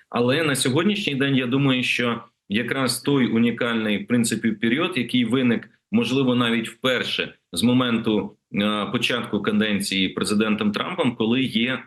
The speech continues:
єдність довкола України. Це важливо, це дуже важливий перший крок,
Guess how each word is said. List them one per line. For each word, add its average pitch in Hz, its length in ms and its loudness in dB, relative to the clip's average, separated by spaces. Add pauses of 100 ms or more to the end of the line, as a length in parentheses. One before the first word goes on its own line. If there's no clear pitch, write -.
єдність 98 720 -2 (220)
довкола 120 520 0
України. 110 680 0 (240)
Це - 180 -2
важливо, 135 560 2
це - 160 -2
дуже 135 300 2
важливий 120 480 2
перший 110 400 -2
крок, 135 360 0